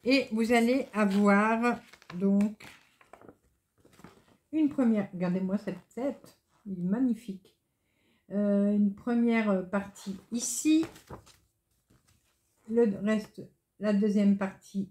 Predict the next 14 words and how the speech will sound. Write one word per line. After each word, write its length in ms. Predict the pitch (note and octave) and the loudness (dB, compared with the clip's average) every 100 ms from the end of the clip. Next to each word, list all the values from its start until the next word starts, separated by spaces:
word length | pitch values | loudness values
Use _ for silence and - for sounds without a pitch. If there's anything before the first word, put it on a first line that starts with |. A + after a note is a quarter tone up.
| _ | _
ici. 600 | B3 C4+ - - A#3+ C4 F4 - _ _ _ - - - _ _ - - | -6 -6 -6 -6 -2 -2 -4 -12 _ _ _ -20 -20 -20 _ _ -18 -2
Et, 300 | B3 C#4+ - _ - | 2 2 0 _ -2
euh, 1500 | A3+ A3+ A3+ A3 A3 A3 A3 A3 A3 G#3+ G#3+ G#3+ G#3 G#3 G#3 G#3 _ _ _ - G3 - | 2 4 4 2 0 -2 -2 -2 -2 0 0 0 0 2 0 -2 _ _ _ -20 -20 -8
là 340 | G3+ G#3+ G3 - | -2 -2 -4 -8
aussi. 1300 | A3 F#3+ - - A3 A3 A#3 B3 B3+ C4+ C#4 D#4+ - _ _ _ _ _ - - - - | -8 -8 -10 -12 -4 0 0 0 2 2 2 -2 -8 _ _ _ _ _ -20 -20 -20 -10
Et 260 | G#3+ A3+ - - | -4 -4 -6 -8
là 320 | A3 B3 - _ | -8 -8 -14 _
aussi. 520 | A#3+ A3 - - D3 - - | -12 -12 -14 -18 -16 -18 -8
Voilà. 400 | F#3+ A3 F3 - - - - - - | -2 0 0 -4 -16 -20 -20 -20 -4
Alors, 360 | C#4+ A3+ E3 - | 2 2 0 -6
on 340 | G3+ A#3 A#3+ C4 | -2 4 6 8
a 360 | C#4 D4 D4+ - _ _ - | 6 4 0 -8 _ _ 4
<coughs> 60 | C#4+ D4+ C#4+ A#3 - - - - C#4+ G3 - - _ _ _ _ _ _ _ _ _ _ _ _ _ _ _ _ _ _ - - - - _ - | 10 12 12 8 0 -4 -2 4 4 4 -2 -14 _ _ _ _ _ _ _ _ _ _ _ _ _ _ _ _ _ _ -20 -20 -20 -20 _ 0
ici. 640 | D4+ - C#4 A3+ - - | 0 2 2 0 -8 -20